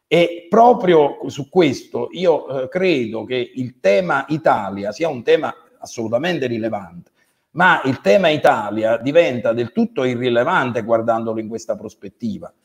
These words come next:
E in questa prospettiva, paradossalmente, se ci fossero re-, regole unitarie, almeno per i paesi a ca-,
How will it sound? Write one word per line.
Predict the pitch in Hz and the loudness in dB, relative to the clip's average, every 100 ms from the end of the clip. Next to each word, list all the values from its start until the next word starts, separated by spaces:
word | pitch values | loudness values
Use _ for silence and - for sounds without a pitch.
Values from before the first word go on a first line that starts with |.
| _ _ _ | _ _ _
E | 147 | 0
in | 143 139 | 0 2
questa | 214 208 156 | 4 4 4
prospettiva, | 180 180 175 - 175 135 117 | 2 2 -2 0 -2 0 2
paradossalmente, | 113 127 131 139 - 170 165 127 110 | 2 2 0 -2 0 2 0 -2 -2
se | 156 | -4
ci | 170 165 | -6 -4
fossero | 165 - 135 127 123 | -4 -4 -4 -2 0
re-, | 147 147 | 0 0
regole | 135 180 160 143 135 | 2 2 2 2 2
unitarie, | 165 175 135 156 123 107 107 110 - | 2 0 2 2 2 0 -4 -6 0
almeno | 127 147 202 185 | 0 0 0 0
per | 139 | 0
i | 123 | 0
paesi | 123 135 170 120 | 0 0 0 0
a | 123 | -2
ca-, | - 117 | 0 -2